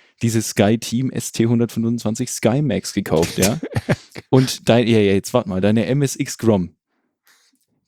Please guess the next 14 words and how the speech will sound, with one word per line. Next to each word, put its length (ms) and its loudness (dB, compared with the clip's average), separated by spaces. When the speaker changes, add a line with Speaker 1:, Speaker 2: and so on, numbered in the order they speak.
Speaker 1:
die 160 2
ging 180 4
gebraucht 540 2
bei 240 2
wie 80 -2
viel 180 0
los? 320 -4
Zweitausend? 520 2
Speaker 2:
Zwei, 200 4
zwei, 400 -2
ja. 200 0
Speaker 1:
Für 260 0
zweitausend 800 0
Euro 420 0